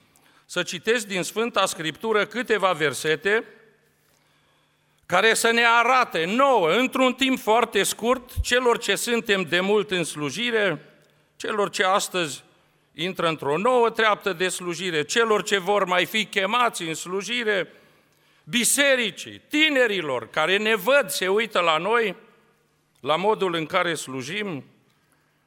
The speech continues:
la felul în care ne raportăm unii la alții și vreau să vă spun cu toată convingerea,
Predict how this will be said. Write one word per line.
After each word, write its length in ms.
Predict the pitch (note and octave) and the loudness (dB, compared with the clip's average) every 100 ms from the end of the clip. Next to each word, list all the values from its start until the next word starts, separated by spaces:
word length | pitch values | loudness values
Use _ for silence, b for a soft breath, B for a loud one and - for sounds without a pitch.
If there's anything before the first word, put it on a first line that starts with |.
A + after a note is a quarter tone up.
| _ _ | _ _
la 160 | B2+ | -2
felul 440 | D3 A3 A#3+ A3 F#3+ | 2 4 4 2 0
în 120 | F#3 | -2
care 300 | G3 F#3+ F3+ | 0 0 2
ne 120 | E3 | 0
raportăm 640 | E3 D#3+ D#3+ D3 G3+ F#3+ | 0 0 -2 -2 -2 -4
unii 200 | F3 F3 | -4 -4
la 160 | D#3+ C#3+ | 0 2
alții 300 | F#3 F#3+ F3 | 2 0 -6
și 140 | E3 | -6
vreau 260 | G#3 A#3+ C#4+ | -2 2 2
să 140 | - | 4
vă 160 | B3 A3+ | 2 2
spun 340 | - - C#4+ | 0 0 -2
cu 160 | D4 A3+ | 0 -2
toată 360 | A3 B3 - A#3 | 0 0 0 0
convingerea, 880 | A#3 A#3 G#3+ A#3 E3 C#3+ A#2 F2+ | 0 -2 -2 -4 -2 -2 -2 -6